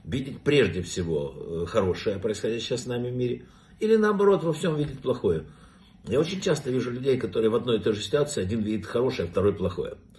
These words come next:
Всё происходящее с человеком не случайно имеет глубокий смысл. И рядовые события, и радости, и беды в нашей жизни земной,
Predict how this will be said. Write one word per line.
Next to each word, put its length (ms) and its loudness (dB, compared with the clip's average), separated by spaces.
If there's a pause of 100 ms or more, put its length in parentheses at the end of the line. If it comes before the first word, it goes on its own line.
(500)
Всё 280 4
происходящее 840 2
с 40 -2
человеком 720 0
не 80 0
случайно 680 0
имеет 320 2
глубокий 460 2
смысл. 480 -6 (380)
И 60 0
рядовые 420 2
события, 600 -2
и 20 4
радости, 540 -2
и 60 0
беды 360 2
в 40 -2
нашей 300 -4
жизни 400 -6
земной, 580 0